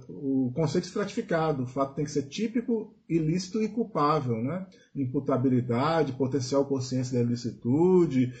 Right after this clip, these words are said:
inexigibilidade de conduta diversa, por exemplo, dolo e culpa lá no fato típico, não agir em, em, ter, eh, não ter agido em esta-, em estado de necessidade, legítima defesa, estrito cumprimento do dever legal, exercício regular de um direito,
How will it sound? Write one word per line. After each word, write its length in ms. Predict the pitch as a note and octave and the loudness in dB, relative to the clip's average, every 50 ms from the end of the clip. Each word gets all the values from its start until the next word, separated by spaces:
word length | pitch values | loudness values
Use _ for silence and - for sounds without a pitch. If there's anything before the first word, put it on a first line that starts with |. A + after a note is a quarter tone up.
| - - - | -10 -2 2
inexigibilidade 800 | C#3+ C#3 D3+ D3+ B2 D3+ C3+ B2+ C#3 C#3 C3 B2 C#3+ C#3 C#3 | 4 4 6 6 4 4 2 2 2 2 2 2 2 2 0
de 40 | - | 0
conduta 240 | D3 C3+ C#3 C3+ C3 | -2 -4 -4 -4 -2
diversa, 460 | C3+ C3 A#2 A2+ A#2+ C#3 C#3 - C3+ | -2 -2 0 0 0 0 0 -2 -4
por 140 | B2 B2+ A#2 | -4 -4 -4
exemplo, 600 | A2 G2 G2+ A2 A#2+ D3 F#3 G3+ F#3+ - D3+ B2+ - - - - | -4 -4 -4 -2 -2 -2 -2 -2 -4 -6 -8 -10 -12 -14 -10 2
dolo 340 | A#2+ C3+ D3+ E3 F#3 F#3 D#3+ | 6 8 8 10 8 6 4
e 40 | |
culpa 280 | - - E3+ E3+ - D#3 | 4 2 0 2 4 4
lá 120 | D3 D3 | 2 2
no 80 | D3 D3 | 2 0
fato 360 | C3 - C#3+ C3+ C3+ A#2+ A#2+ | -2 -2 -2 -2 0 -2 -6
típico, 840 | A#2+ - - B2 C3+ E3+ G3 G#3 G3 G3+ - D#3 C3 B2+ B2+ G#2 - - - - - | -8 -6 -2 0 0 0 2 0 -2 -2 -4 -6 -4 -2 -2 -2 -2 -6 -14 -8 -2
não 140 | C3 C#3+ D#3 | 0 2 2
agir 280 | D3+ D3 B2+ B2+ D3+ | 2 2 2 2 2
em, 640 | E3 E3 D#3+ D#3 D3+ D#3 D3+ D3+ C#3+ C#3+ D3 D3 C3 | 2 2 2 0 -2 -2 -2 0 0 0 0 0 0
em, 760 | B2+ B2 F3 D3+ C3 C3 C3+ B2+ A#2+ A2 A2 A2 G#2 - - - - - - _ | -2 0 0 0 0 2 2 2 2 0 -2 -6 -10 -16 -18 -20 -20 -20 -4 _
ter, 120 | - D3+ E3+ | 4 4 6
eh, 380 | D#3 C#3 C3 - C3 A#2+ A#2+ | 6 4 4 2 2 2 2
não 180 | B2 C#3 D#3+ - | 4 2 2 2
ter 140 | - E3+ D#3+ | 2 2 4
agido 260 | D3+ B2 B2+ C#3+ C#3+ | 4 4 2 0 -2
em 40 | C#3+ | -2
esta-, 260 | B2+ - D#3 D3 C3+ | -4 -2 -2 -2 0
em 260 | C3 C3 B2+ B2 A#2+ | 0 2 2 2 2
estado 240 | A#2 - - C#3 C3+ | 0 0 0 0 0
de 60 | C3+ | 0
necessidade, 580 | C3 B2 C#3 C3 - A#2 G#2 A#2+ C3+ D#3 D3+ C3+ | 0 -2 -2 -4 -6 -4 0 0 0 2 2 2
legítima 340 | C3 B2 B2 - - C#3 | 2 0 0 -2 -4 -2
defesa, 440 | B2 B2 A2 - - B2 C#3 E3+ D#3 | -2 -2 -2 -2 -2 -2 -2 -2 -2
estrito 280 | - - D#3 D#3+ D#3 - | -4 -6 -6 -8 -6 -6
cumprimento 360 | - C#3+ B2+ C#3 C#3 C#3 C3 | -6 -4 -2 -2 0 0 2
do 100 | C3 B2 | 2 2
dever 160 | B2+ B2+ B2 | 2 4 4
legal, 260 | A#2+ A2 G#2 A#2+ C#3 | 4 4 4 4 2
exercício 460 | E3 D3 C#3+ A#2+ B2 - D#3 - - C#3 | 2 2 2 0 0 -2 -6 -4 -4 -2
regular 280 | C#3+ C3 C3 C3 C3 | -2 0 0 0 2
de 40 | C3 | 2
um 60 | B2 | 2
direito, 420 | A#2+ A2 G#2 A#2 D3 F3+ F#3 F#3 | 2 2 0 0 0 0 -2 -4